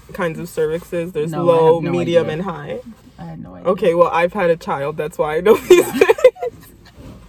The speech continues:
Speaker 1: <laughs> But, yeah, there's, like, three levels to your cervix, and I have a low one. So when you have a long-ass dick, and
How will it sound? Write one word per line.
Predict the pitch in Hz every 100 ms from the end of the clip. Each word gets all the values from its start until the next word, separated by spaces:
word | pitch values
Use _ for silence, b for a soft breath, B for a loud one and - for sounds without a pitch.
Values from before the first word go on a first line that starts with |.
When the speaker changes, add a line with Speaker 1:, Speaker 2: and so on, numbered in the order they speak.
| -
Speaker 1:
<laughs> | 932 719 605 539 539 508 539 523 523 381
But, | 285 330 - - 339 330 - 392 B B B
yeah, | 240 240 208
there's, | 208 214 233
like, | 220 226
three | 226 233
levels | 208 196 214
to | 208
your | 202 196
cervix, | 190 180 175 185 - -
and | 180 175 170 -
I | 180
have | 196
a | 233
low | 202 160 160
one. | 135 92 95 190
So | - 170 156 160 - -
when | 185 185
you | 202 233
have | 240 240
a |
long-ass | 226 180 156 165 151 151 175 -
dick, | 151 170 190 - -
and | 156 151 151 147 147